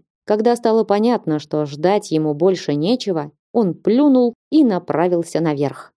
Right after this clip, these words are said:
Ноги его больше в этом погребе не будет. А ведь он старался.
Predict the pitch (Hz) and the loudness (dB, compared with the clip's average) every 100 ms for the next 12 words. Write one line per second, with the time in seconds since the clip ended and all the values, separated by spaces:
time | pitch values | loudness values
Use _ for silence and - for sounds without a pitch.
0 | _ _ 165 180 269 240 233 175 170 165 | _ _ 0 2 2 2 2 4 2 0
1 | 143 170 160 - 156 170 175 175 - 196 | 0 0 0 -2 0 0 0 -4 0 0
2 | 165 160 156 165 202 190 185 147 139 - | 2 0 2 2 0 2 0 0 -6 -12
3 | _ _ _ _ - 196 214 214 320 285 | _ _ _ _ -2 0 0 2 2 2
4 | - 233 208 156 139 - 139 | 0 -2 0 -2 -4 -10 -12